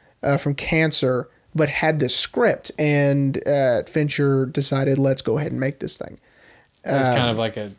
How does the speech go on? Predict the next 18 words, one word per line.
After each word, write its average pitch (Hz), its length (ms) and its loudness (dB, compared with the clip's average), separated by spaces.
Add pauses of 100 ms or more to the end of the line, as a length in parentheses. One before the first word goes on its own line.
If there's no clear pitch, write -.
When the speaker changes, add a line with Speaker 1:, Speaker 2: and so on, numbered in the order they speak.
(160)
Speaker 2:
a 147 80 -2
thing 120 280 -4
for 117 300 -4
his 107 140 -4
dad. 101 380 -6
Speaker 1:
I - 120 -2
guess 202 200 2
so, 202 280 0
yeah. 160 200 0 (520)
Um, 151 560 -2 (1040)
and 180 600 0 (260)
that 185 340 0
story 160 320 2
in 156 80 2
and 147 120 2
of 135 120 0
itself 147 760 -2
is, 139 680 2